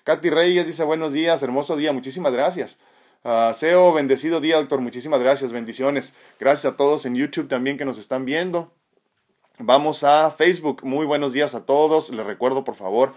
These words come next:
regálenme un comentario, cualquier cosita, aunque no sea, como les digo, ¿no? Si no sabes escribir o no tienes ganas de escribir, no pongas nada en específico. Pon un corazoncito o un dedito, cualquier cosa para que sepan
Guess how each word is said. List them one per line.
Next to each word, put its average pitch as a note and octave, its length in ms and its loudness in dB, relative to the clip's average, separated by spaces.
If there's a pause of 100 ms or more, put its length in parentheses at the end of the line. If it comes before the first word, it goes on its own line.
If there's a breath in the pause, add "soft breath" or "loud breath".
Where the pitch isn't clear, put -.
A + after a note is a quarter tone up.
(160 soft breath)
regálenme C#3+ 380 -6
un D#3 60 -8
comentario, C#3 540 0
cualquier B2 340 -4
cosita, C3 460 -4
aunque G#2+ 240 -6
no A2+ 160 -4
sea, C3+ 440 4 (720 loud breath)
como C#3 140 0
les C3 120 0
digo, D#3+ 200 4
¿no? E3 100 2
Si D#3+ 120 -2
no D3 120 0
sabes D#3 280 -2
escribir C#3 420 -2
o C#3+ 40 2
no C3+ 140 -2
tienes D3 240 -2
ganas C#3+ 220 2
de C3 80 0
escribir, A#2+ 280 -6
no D#3+ 160 -6
pongas E3 280 -4
nada D#3+ 140 -2
en D3+ 60 -4
específico. C3 600 -8
Pon B2+ 140 -6
un C3+ 100 -6
corazoncito A#2+ 720 -4
o C3 160 4
un A#2+ 220 -2
dedito, B2 420 -6
cualquier G2 380 -8
cosa B2+ 280 -4
para F#2 240 -6
que F2+ 140 -14
sepan C3+ 400 -6